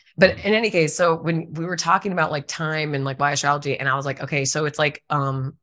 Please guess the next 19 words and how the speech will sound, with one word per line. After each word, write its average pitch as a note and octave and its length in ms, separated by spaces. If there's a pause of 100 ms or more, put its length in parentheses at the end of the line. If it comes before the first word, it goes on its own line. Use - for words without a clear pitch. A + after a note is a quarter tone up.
the, C#3 640 (260)
like, - 300
let's C#3 240
say C#3+ 120
Rome, D3 640 (120)
like, C3 260 (180)
you D3 100
know, B2+ 180 (100)
the C#3+ 140
Romans D#3 580
or C#3 140
the C3 80
Catholic E3+ 340
Church D3 260
or C3 80
whoever, D3+ 600 (580)
they D3+ 160
were G3+ 400
watchmakers." C3 1200